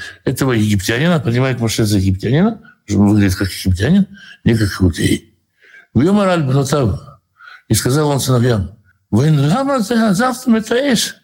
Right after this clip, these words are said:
Ну и, говорит, «Чё же вы оставили этого человека?» «Крану, вейхалехем», «Позовите его сюда,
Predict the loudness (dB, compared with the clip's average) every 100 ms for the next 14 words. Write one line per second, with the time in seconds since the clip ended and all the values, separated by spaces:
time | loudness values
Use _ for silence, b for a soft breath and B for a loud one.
0 | _ _ B B _ 0 2 0 0 -2
1 | -2 -2 -2 0 0 0 -2 B B -6
2 | -4 -2 0 0 -2 -2 -2 0 0 0
3 | -2 -4 -10 -6 -2 0 2 2 0 -2
4 | -2 -2 0 2 2 0 -2 -4 -6 B
5 | B B -4 0 2 2 0 0 0 0
6 | 2 0 -4